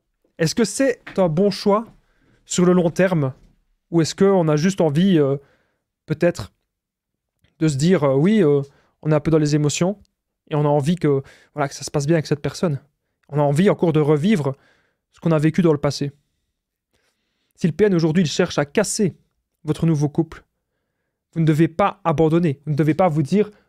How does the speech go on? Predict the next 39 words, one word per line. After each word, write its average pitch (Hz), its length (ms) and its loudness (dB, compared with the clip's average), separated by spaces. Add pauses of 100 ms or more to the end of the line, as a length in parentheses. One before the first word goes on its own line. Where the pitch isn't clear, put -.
(300)
Ah, 190 80 0
mais 190 100 2
Damien, 175 240 0
de 170 80 -2
toute 165 160 -4
façon, 170 240 -2
le 170 80 2
P 170 120 -4
N, 175 80 0
il 151 40 -2
va 143 80 -2
toujours 147 240 -2
revenir, 156 380 0
le 147 100 0
P 165 100 -2
N, 160 80 0
il 143 40 0
va 143 80 -2
toujours 151 220 -2
me 147 80 0
faire 147 180 -2
du 143 100 -6
mal. 151 300 -2 (920)
Le 156 120 -2
P 165 100 0
N, 170 80 2
il 156 40 0
va 156 60 0
toujours 160 220 0
vouloir 156 260 0
casser, 170 400 0
euh, 143 400 2
mon 147 140 -2
ancien 151 200 0
cou-, 160 180 -4
mon 165 120 2
nouveau 156 220 0
couple, 196 160 -4
pardon. 185 260 0